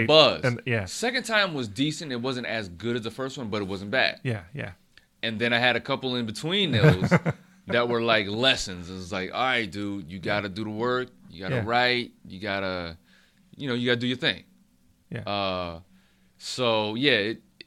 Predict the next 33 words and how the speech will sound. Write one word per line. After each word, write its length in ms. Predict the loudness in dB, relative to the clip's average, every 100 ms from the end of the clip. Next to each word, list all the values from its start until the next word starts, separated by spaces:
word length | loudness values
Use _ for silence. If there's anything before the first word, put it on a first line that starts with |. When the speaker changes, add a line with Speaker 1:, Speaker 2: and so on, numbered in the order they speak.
| _
Speaker 1:
a-, 40 | 4
after 420 | 6 6 4 0
those 240 | 0 -2
couple 300 | -2 -2 0
of 60 | 0
lumps, 580 | 4 4 4 -2 -12 -14 _ -18
you 120 | -14 -6
say, 220 | -4 -4
"All 120 | -4 -4
right, 260 | -6 -8 _
let 240 | -14 -14 -10
me, 500 | -10 -8 -10 -12 -18 -20 -20 _ -12
let 100 | -6
me 60 | -2
go 100 | 0
retool 600 | 0 -2 -2 -2 -2 -2
and 80 | -4
just 140 | -6
keep 160 | -6 -2
working 360 | 0 0 -2
and 80 | -4
keep 160 | -4 -2
working 240 | -2 -4
and 80 | -8
keep 160 | -8 -4
working." 260 | -4 -6
So, 320 | -10 -8 -8 -10 -20 -20 -6
Speaker 2:
Yeah. 140 | -4
Speaker 1:
you 80 | -4
know. 140 | -6 -14 _ _ _ _ _ _ _ _ -16 -14
Speaker 2:
So 240 | 2 4 4
how, 280 | 2 4 4
do, 200 | 2